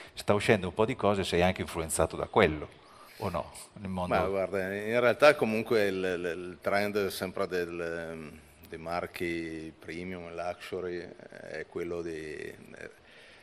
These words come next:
Speaker 2: ridurre sempre più gli spazi espositivi,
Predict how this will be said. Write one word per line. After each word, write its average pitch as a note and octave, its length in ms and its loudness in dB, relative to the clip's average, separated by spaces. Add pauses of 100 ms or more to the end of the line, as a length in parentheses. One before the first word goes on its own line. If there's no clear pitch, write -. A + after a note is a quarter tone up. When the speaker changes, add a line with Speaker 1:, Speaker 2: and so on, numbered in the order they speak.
(640)
Speaker 2:
ridurre A2 480 4
sempre A2 360 2
più G#2+ 100 0
gli G#2+ 100 2
spazi G#2 360 2
espositivi, G2+ 1120 -2